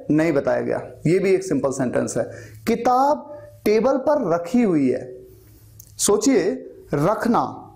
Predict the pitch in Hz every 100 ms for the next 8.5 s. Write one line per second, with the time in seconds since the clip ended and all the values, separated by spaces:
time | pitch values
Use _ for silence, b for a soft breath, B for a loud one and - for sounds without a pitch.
0 | - - - 202 269 311 311 330 220 147
1 | 175 165 143 120 - - - 131 165 175
2 | 135 131 156 190 190 190 190 220 214 B
3 | B B 165 202 240 233 185 170 160 135
4 | - 180 135 92 - B B B 190 277
5 | 254 285 294 - 165 170 - 110 - -
6 | - - 131 156 160 208 226 208 233 370
7 | - - 156 156 156 - 117 - B B
8 | B 147 175 131 113